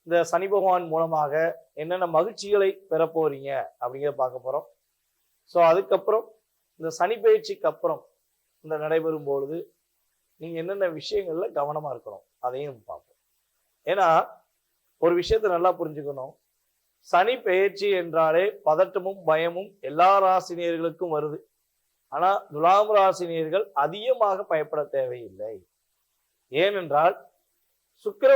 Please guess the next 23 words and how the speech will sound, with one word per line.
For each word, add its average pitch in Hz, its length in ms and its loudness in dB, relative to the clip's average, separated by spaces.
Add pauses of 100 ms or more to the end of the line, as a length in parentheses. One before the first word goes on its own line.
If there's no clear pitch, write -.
பகவானுக்கும் 202 640 4 (100)
சனி 190 200 0
பகவானுக்கும் 185 800 0
ஒரு 170 100 -2 (100)
நட்புறவு 160 600 0
உண்டு. 101 180 -20 (760)
அதனால்தான் 196 680 6 (340)
துலாம் 226 500 6
ராசியில் 202 520 2 (1300)
காலபுருஷன் 196 720 2
ராசிக்கு 175 420 -2 (140)
பத்தாம் 190 400 0
இடத்து 175 220 0
அதிபதி 170 360 -2
மற்றும் 165 260 -4
பதினொன்னாம் 180 500 -2
இடத்து 165 220 -2
அதிபதியான 156 540 -4 (640)
நீதி 233 360 -6 (120)
அரசரான 165 600 2 (380)
சனி 170 220 -2
பகவான் 170 420 -2 (160)
உங்க 185 320 -2